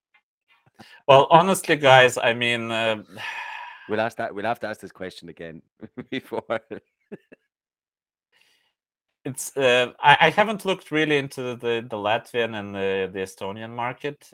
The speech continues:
Speaker 1: and in Lithuania there is not that much to choose from. You can choose the, the,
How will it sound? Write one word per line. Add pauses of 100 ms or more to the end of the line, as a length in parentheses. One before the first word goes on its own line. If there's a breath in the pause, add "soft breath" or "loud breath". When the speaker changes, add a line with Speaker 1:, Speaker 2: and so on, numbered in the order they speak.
Speaker 1:
and
in
Lithuania
there
is
not (360)
that
much
to
choose
from. (960)
You
can
choose
the,
the,